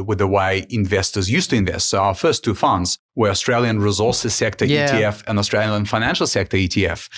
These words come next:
Speaker 1: And, and what did we know? I mean, we had no clients at the time, and, and the best thing, you know, I could come up with, uh, you know, at the time is let's make investing in resources and financials in Australia easy. And, and we've learned some lessons. We have seen some adoption of those products,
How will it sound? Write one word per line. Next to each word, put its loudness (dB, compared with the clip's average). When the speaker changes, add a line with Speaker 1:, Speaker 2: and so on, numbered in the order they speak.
Speaker 1:
And, -2
and -2
what 2
did 2
we 0
know? 0
I -2
mean, 0
we 0
had 0
no 0
clients 0
at -2
the 0
time, 0
and, -2
and -2
the 2
best 0
thing, 0
you -2
know, 0
I 2
could -2
come 2
up 0
with, 0
uh, 2
you -2
know, 0
at 0
the -2
time 2
is -2
let's 0
make 0
investing 0
in -2
resources 0
and 0
financials -2
in -2
Australia 0
easy. -6
And, 0
and 2
we've 2
learned 2
some 0
lessons. -2
We 2
have -2
seen 0
some 0
adoption 0
of 0
those 0
products, -2